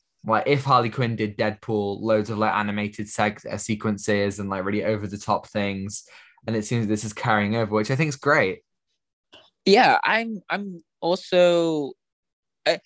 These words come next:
Speaker 2: y-, you would expect to see, like, uh, characters have their own style on screen, like, you know, that would, like, bring out the, the, the, how about that, you know,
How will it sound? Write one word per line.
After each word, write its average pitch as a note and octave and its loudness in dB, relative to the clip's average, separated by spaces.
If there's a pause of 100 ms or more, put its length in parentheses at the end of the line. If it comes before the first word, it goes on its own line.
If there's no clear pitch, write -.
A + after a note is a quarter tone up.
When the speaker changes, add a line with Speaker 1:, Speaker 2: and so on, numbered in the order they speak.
(140)
Speaker 2:
y-, G3+ -6
you G#3+ 2
would A#3 6
expect G#3+ 2
to - -18
see, G3+ -2
like, D#3 2 (100)
uh, C3+ 2 (100)
characters C#3 -4
have C#3 -4
their - 0
own B2 -4
style B2 0
on A2+ -8
screen, B2+ -4 (460)
like, G#2+ 4 (100)
you B2 -6
know, G#2 2
that A#2 2
would, B2 -10 (180)
like, A#2 2
bring C#3 -2
out A#2 0
the, A2+ -4 (1000)
the, D#2+ -2 (1120)
the, A#2 6 (720)
how D3+ 4
about C#3+ 6
that, C3+ 2 (120)
you C#3+ -6
know, B2 -2